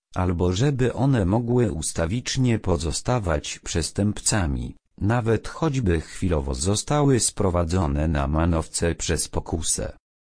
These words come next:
Chociaż Pan polecił swoim dzieciom nie ciągnąć nierównego jarzma z niewiernymi,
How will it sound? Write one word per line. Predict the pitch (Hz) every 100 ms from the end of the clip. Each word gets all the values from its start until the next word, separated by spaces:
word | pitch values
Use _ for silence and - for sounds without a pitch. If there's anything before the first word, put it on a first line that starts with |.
| _ _ _
Chociaż | - 131 131 113 -
Pan | - 85 78
polecił | 76 87 85 - 80 78 85
swoim | - - 90 85 82 82
dzieciom | 104 120 110 107 98
nie | 90 82
ciągnąć | 104 104 98 101 85 -
nierównego | 87 85 76 71 85 80 76 73
jarzma | 107 123 127 120 107
z | 90
niewiernymi, | 123 123 113 95 95 127 101 73